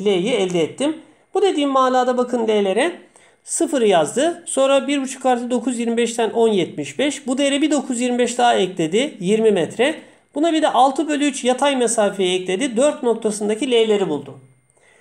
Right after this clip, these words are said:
Şimdi bu değerleri artık J'lerle çarpacağım. Zaten J değerim sıfır nokta yirmi beşti. Bu değerleri sıfır nokta yirmi beş ile çarptı. J çarpı L'leri elde etti. Şimdi geldim brüt basınca. Buraya kadar önce tamam mıyız? Evet,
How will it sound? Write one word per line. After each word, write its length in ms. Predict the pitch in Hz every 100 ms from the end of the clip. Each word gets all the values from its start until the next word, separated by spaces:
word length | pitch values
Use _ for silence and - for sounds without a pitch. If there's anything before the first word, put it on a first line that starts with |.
| _ _ _
Şimdi 300 | - 370 381
bu 100 | 359
değerleri 420 | 392 330 262 208 240
artık 320 | 277 254 185
J'lerle 540 | 202 302 269 214 190
çarpacağım. 420 | 285 285 277 311
Zaten 460 | 269 254 254 262 247
J 240 | 202 262
değerim 220 | 233 220 220
sıfır 280 | 233 233
nokta 240 | 226 214 214
yirmi 340 | 202 240 226
beşti. 360 | 175 147 - 311
Bu 100 | 302
değerleri 360 | 262 196 180
sıfır 320 | 190 262 254 208
nokta 220 | 180 180
yirmi 280 | 214 254 196
beş 180 | 160
ile 120 | 160 151
çarptı. 380 | 285 269 277
J 200 | 247 285
çarpı 300 | 269 185 190
L'leri 360 | 262 226 170 226
elde 280 | 226 175 151
etti. 440 | 131 156 151 143 - _ _ _ _ _ _ _ _
Şimdi 260 | - 339 330
geldim 340 | 330 320 370
brüt 240 | 294 254 196
basınca. 440 | 175 156 143 135 - - _ _ _ _ _ _ _ _ _
Buraya 260 | 208 247 294
kadar 220 | 294 269
önce 220 | 269 269
tamam 300 | 254 277 294
mıyız? 340 | 262 226 247 - _ _ - - _ -
Evet, 380 | 320 359 -